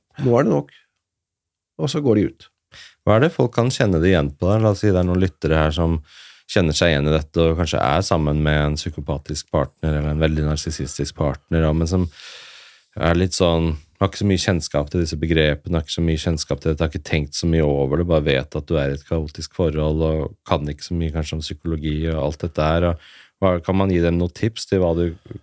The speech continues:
Speaker 2: kan måtte legge merke til eller se etter, for om du er i et dårlig patologisk forhold, liksom? Hva er, hva er det de
Speaker 1: Ja.
Speaker 2: kan, hva er det du kan hjelpe dem med å, å si til dem? Hva er det du kan kjenne igjen?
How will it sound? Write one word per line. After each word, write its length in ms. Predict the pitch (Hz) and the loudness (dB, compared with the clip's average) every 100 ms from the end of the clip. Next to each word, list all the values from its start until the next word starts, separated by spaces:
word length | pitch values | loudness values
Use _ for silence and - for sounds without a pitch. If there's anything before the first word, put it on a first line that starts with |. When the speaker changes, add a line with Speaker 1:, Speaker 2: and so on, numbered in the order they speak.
| - | -2
Speaker 2:
kan 300 | 87 85 85 - _ _ _ - | 0 0 -2 -6 _ _ _ -4
måtte 200 | 95 95 | 0 0
legge 200 | 92 98 | 0 0
merke 320 | 95 80 - | 0 -2 -4
til 160 | 90 87 | -2 0
eller 200 | 90 90 | 0 -2
se 160 | 85 | 0
etter, 320 | 76 76 - 98 | 0 0 -2 -2
for 120 | 92 | 0
om 100 | 87 | 0
du 100 | 87 85 | 0 0
er 240 | 73 76 | 0 -2
i 80 | 80 | -4
et 240 | 80 - - _ _ | -6 -14 -20 _ _
dårlig 500 | 107 92 95 78 80 | -8 0 0 2 0
patologisk 720 | 82 78 87 80 80 80 - - | -2 -4 -2 -2 -2 -6 -10 -6
forhold, 400 | 107 90 82 80 85 | 0 2 2 0 -2
liksom? 260 | 80 120 | -4 -2
Hva 80 | 110 92 | -2 -2
er, 60 | 87 | 0
hva 100 | 90 | -2
er 40 | |
det 140 | 92 92 | 0 -2
de 60 | 85 | -2
Speaker 1:
Ja. 40 | 90 | -2
Speaker 2:
kan, 200 | 87 90 | -2 -2
hva 100 | 90 | 0
er 60 | 92 | 0
det 60 | |
du 40 | 90 | 0
kan 100 | 98 | -2
hjelpe 400 | 92 85 - 90 | 0 -2 -4 -4
dem 240 | 82 78 | -2 -2
med 160 | 82 87 | -4 -4
å, 200 | 87 87 | -4 -6
å 80 | 82 | -8
si 160 | - 82 | -6 -6
til 180 | 73 78 | -6 -4
dem? 240 | 76 76 73 - _ _ | -4 -4 -8 -12 _ _
Hva 100 | 90 | -2
er 60 | 87 | 0
det 80 | 85 | 0
du 40 | |
kan 140 | 92 87 | -2 -4
kjenne 540 | 82 - 98 80 76 | -6 -4 -2 -2 -4
igjen? 280 | 78 85 98 | -6 -8 -10